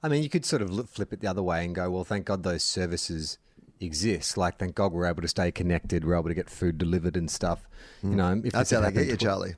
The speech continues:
Speaker 2: That's how they lock you into the <laughs> infrastructure. Thank God for these people not paying their workers properly and making them go out in terrible conditions to deliver me the, my food to the safety of my house. Thank God for these people.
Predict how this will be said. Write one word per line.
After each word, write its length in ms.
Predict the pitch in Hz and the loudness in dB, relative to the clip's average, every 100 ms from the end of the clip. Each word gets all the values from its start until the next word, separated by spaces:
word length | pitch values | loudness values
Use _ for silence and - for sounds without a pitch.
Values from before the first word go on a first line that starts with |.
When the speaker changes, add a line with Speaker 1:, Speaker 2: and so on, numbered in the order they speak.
| - | -2
Speaker 2:
That's 200 | 127 135 | 2 4
how 100 | 135 | 6
they 120 | 123 120 | 6 4
lock 220 | 120 - | 2 2
you 120 | 120 | 2
into 180 | 117 117 | 4 4
the 160 | 113 131 | 4 4
<laughs> 120 | 135 | 4
infrastructure. 680 | 139 147 - 113 - 143 - _ | 4 2 2 2 2 0 -2 _
Thank 240 | 160 147 120 | 0 0 4
God 260 | 139 139 | 4 4
for 100 | 131 | 2
these 240 | 120 113 - | 2 2 2
people 440 | 107 90 101 92 - - | 0 2 -2 -2 -8 -6
not 220 | 110 107 - | 0 0 2
paying 300 | 110 107 104 | 2 2 4
their 260 | 104 95 - - | 2 2 -4 -4
workers 420 | 117 117 110 110 - | 4 4 4 0 2
properly 560 | 117 107 107 107 104 | 2 2 2 2 4
and 180 | 101 98 - - | 2 0 -6 -10
making 460 | 110 127 113 117 110 | 0 2 4 2 2
them 120 | 107 | 2
go 220 | 107 107 | 4 4
out 160 | 107 107 | 4 4
in 120 | 107 | 2
terrible 480 | 127 110 110 107 107 | 4 4 4 2 0
conditions 560 | 117 104 107 104 110 - | 0 2 0 2 0 0
to 140 | 117 | -2
deliver 360 | 101 110 104 104 | 0 2 2 0
me 160 | 104 104 | 0 0
the, 180 | 107 - | -2 0
my 180 | 110 104 | 0 0
food 320 | - 107 101 | 2 0 2
to 60 | 101 | -2
the 120 | 101 | -4
safety 400 | - 98 - 107 | -2 -2 0 -2
of 100 | 92 | 0
my 180 | 104 101 | 0 2
house. 300 | 98 92 - | 0 -2 -2
Thank 220 | 131 101 | -2 0
God 240 | 120 143 | 2 2
for 80 | 127 | 2
these 220 | 120 113 | 0 0
people. 400 | - 104 - 92 | 0 -2 0 -4